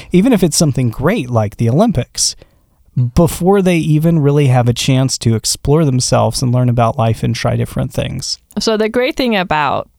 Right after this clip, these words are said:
Speaker 2: this is one of the good things, whether it's at community college or a four-year, the first two years is general education.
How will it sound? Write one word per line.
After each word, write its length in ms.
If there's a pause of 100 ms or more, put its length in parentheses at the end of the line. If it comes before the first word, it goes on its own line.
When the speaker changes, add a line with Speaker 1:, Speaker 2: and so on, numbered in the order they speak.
(400)
Speaker 2:
this 180
is 140
one 100
of 60
the 80
good 160
things, 200
whether 160
it's 160
at 160
community 360
college 520
or 120
a 40
four-year, 640
the 100
first 300
two 120
years 340
is 100
general 300
education. 760